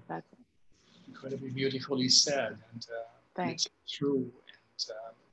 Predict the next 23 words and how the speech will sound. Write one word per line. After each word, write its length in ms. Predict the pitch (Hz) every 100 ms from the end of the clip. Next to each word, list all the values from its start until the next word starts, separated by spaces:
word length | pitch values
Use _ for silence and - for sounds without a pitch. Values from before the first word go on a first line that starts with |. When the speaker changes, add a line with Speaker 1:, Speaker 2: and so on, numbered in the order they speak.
| _ _ _ _ - - - - - -
Speaker 2:
and 80 | 131
it's 140 | -
also 240 | 139 156
a 20 | 135
vision, 600 | 156 156 151 113 - -
uh, 220 | - 120 120
I 120 | 127
think, 460 | 127 - 113 117 -
that, 320 | 120 113 - -
uh, 300 | 62 - 131 -
we, 320 | - - 139
we 40 | 131
all 220 | 123 139
can, 420 | - 123 120 120
uh, 180 | 120 117 - _ _ _ _ _ _
you 100 | 135
know, 180 | 127 127 - _ _ -
s-, 140 | - -
put 120 | 131
our 180 | 120 127
names 300 | 131 135 127
under. 380 | 127 151 127 113
And 260 | 113 -